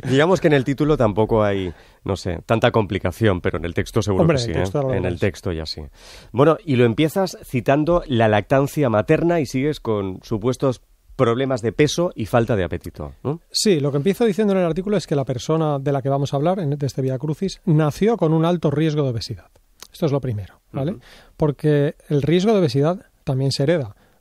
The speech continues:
Speaker 2: Tú heredas tu riesgo genético de, por ejemplo, tener cierta altura, ¿no?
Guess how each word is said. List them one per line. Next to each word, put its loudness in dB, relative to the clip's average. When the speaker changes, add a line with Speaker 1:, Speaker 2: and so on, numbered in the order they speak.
Speaker 2:
Tú 2
heredas 0
tu -4
riesgo 0
genético 0
de, 2
por -2
ejemplo, -2
tener -2
cierta -2
altura, -2
¿no? 0